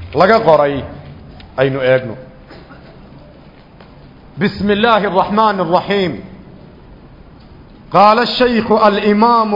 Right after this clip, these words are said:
العالم العلامة جمال المتصدرين وتاج القراء. تذكرة أبي عمرو وسبويه والفراء.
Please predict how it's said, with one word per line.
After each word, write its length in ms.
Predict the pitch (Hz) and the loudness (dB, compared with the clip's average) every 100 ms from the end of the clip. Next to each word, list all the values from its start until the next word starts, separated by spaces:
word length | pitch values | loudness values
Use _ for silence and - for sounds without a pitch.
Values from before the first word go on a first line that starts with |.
| 214 | 0
العالم 600 | 202 196 208 240 233 214 | 2 0 0 0 -2 0
العلامة 880 | 202 196 196 185 190 214 214 175 123 104 - - - - - - - - - - | 0 2 0 0 0 0 0 -2 -6 -8 -16 -20 -20 -20 -20 -20 -20 -20 -20 -12
جمال 460 | 123 208 214 220 220 | -2 0 4 4 2
المتصدرين 1000 | 247 220 226 214 - 202 165 214 240 214 | 0 0 2 0 2 0 0 0 0 2
وتاج 540 | 190 190 202 226 208 180 | 2 0 0 -2 -2 -4
القراء. 720 | 170 143 165 180 196 185 139 - - - - - - - - - - - - - - | -2 -2 0 2 2 2 -4 -8 -16 -20 -20 -20 -20 -20 -20 -18 -18 -18 -20 -14 -2
تذكرة 800 | 208 202 - 285 269 - - 208 | 0 0 0 4 4 4 2 2
أبي 220 | 214 208 | 2 2
عمرو 520 | 202 247 226 208 196 | 2 2 0 0 0
وسبويه 760 | 190 196 185 190 226 214 160 170 | 0 -2 0 2 2 2 0 0
والفراء. 720 | 165 - 160 156 180 170 | 0 0 -2 2 2 0